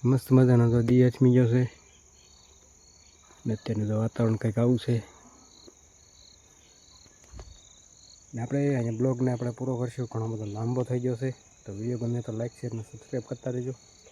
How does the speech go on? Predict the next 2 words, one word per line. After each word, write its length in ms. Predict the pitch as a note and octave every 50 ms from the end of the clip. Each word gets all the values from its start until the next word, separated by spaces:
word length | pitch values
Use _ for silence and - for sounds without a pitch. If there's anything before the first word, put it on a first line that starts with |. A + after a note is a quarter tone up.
| - _ _ _ _ - - - - - - - - - _ - - - - - - - - - - D#3+
ને 100 | B2+ A#2+ A#2 G#2+ G#2+ G2+ - - - - - - _ _ _ _ _ - - - - _ _ _ _ _ _ _ _ _ _ - - - - - - - - - - - - B2
વીડિયોમાં 840 | B2+ B2 B2+ B2+ B2+ A#2+ B2+ B2 A#2 A#2+ A#2 A2+ A2 A2 G#2+ G#2